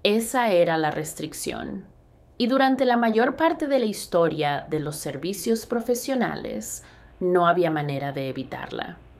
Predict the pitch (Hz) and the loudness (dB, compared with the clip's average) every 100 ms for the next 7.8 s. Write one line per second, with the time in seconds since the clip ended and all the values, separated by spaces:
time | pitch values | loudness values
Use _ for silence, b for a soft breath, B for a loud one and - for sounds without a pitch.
0 | - - 233 302 285 285 240 226 226 - | -20 4 4 4 2 4 6 4 2 0
1 | 185 170 170 185 208 214 226 - 190 180 | -4 0 0 2 2 2 0 2 2 2
2 | - 180 175 - - 165 165 170 170 151 | 2 2 2 -4 2 4 4 2 -2 -2
3 | 139 - 131 - - B B B - 262 | -4 -6 -8 -8 -12 B B B 0 4
4 | 320 311 320 349 330 320 - 240 226 226 | 2 4 6 6 6 2 -2 -2 0 2
5 | 226 214 196 196 190 190 185 196 185 175 | 4 2 0 0 0 0 -2 -4 -4 -2
6 | 175 170 214 220 240 254 202 190 175 165 | 0 2 0 0 0 -2 0 2 2 2
7 | 156 151 151 - - - - - | 0 0 -4 -6 -6 -8 -8 -12